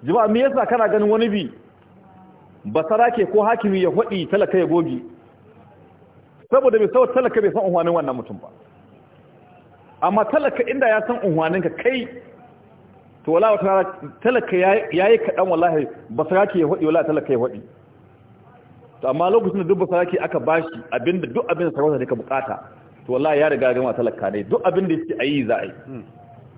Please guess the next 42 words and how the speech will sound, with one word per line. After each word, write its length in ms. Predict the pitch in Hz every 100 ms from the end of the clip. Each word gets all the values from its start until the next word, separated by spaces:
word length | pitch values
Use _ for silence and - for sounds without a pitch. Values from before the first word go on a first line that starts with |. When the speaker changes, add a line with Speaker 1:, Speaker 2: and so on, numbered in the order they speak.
| - - - -
Speaker 1:
To 60 | 110
shi 120 | 190
na 140 | 185 160
Annabi 200 | 170 156
Sulaiman 320 | 156 151 151
alaihi 300 | 160 156 147 147
salatu 200 | 143 135
wassalam 340 | 131 143 156 147
ya 60 | 147
ce, 100 | 135
"Wa 120 | 127
utina 480 | 151 165 165 147 135
min 140 | 135
kulli 260 | 123 131 113 107
shay." 200 | 101 - - -
Ya 100 | 139
ce, 140 | 165 156 151
"Inna 320 | 165 156 139
hadha 440 | 151 160 - 175
la 140 | 143 135
huwa 300 | 151 160 -
al-fadl 420 | - - 165 156
al-mubin." 640 | 135 120 107 151 101 - - - - -
Lalle 420 | 107 139 165 170
wannan 400 | 165 175 175 147
wata 220 | 151 151 -
irin 200 | 165 151 156
falla 240 | 147 151 151
ce 60 |
babayaniya, 600 | 135 156 185 180 160 143
inji 160 | 127 117
Allah 240 | 120 120
madaukakin 400 | 107 98 - - 85
sarki. 240 | - - - - - _ - - - - - - -
Jama'a, 220 | 123 185
wannan 280 | 165 202 180
godiya 220 | 151 156 185
ta 80 |
kowa 160 | 160 165
godiya 220 | 139 139 135
ta 100 | 123
ba. 140 | -